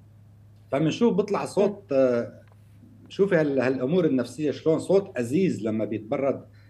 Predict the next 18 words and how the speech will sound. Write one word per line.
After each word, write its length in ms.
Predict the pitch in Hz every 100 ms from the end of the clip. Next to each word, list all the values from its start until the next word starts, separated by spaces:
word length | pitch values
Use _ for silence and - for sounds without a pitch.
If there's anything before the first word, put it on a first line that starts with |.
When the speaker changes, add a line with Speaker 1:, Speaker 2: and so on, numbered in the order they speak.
| - 101
Speaker 1:
آه، 200 | 101 120
الرصاص 500 | 101 - 147 127 107
المصبوب 680 | 95 95 95 90 113 131
بالماء 480 | 104 104 123 127 117 117
أو 300 | 131 117 104
وشيش، 540 | 104 - 170 123 - 113
زش. 1000 | 127 123 120 113 - - - - - - - -
هذا 160 | 151 160
الشيء، 340 | - 165 165
يعني، 440 | 143 123 127 127 117 104 -
بيلعب 300 | 127 180 160
كمان 380 | - 143 180 160
دور 240 | 156 151
نفسي 320 | 147 196 - 123
بها-، 300 | 113 120 131
بهذا 440 | 110 110 127 120
الشخص، 520 | 101 - 127 104 -
العلاج 540 | 92 98 110 131 131